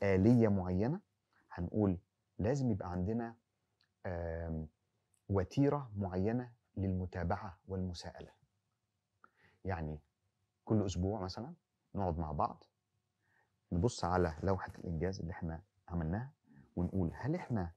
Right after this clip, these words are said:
ماشيين صحيح على ال-، ال-، الطريق اللي إحنا رسمناه لأنفسنا؟ هل في متغيرات طرأت علينا خلتنا نحيد عن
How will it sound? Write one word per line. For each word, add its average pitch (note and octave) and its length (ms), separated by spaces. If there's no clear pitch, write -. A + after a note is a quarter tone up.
ماشيين F2+ 640
صحيح - 520
على F#2 160
ال-، E2 180
ال-، E2+ 180
الطريق F#2 460
اللي F#2 100
إحنا G#2 180
رسمناه F#2+ 340
لأنفسنا؟ A#2+ 500
هل F#3 260
في E3 220
متغيرات A2+ 1000
طرأت - 360
علينا E2+ 420
خلتنا G2 540
نحيد B2+ 380
عن F#2 280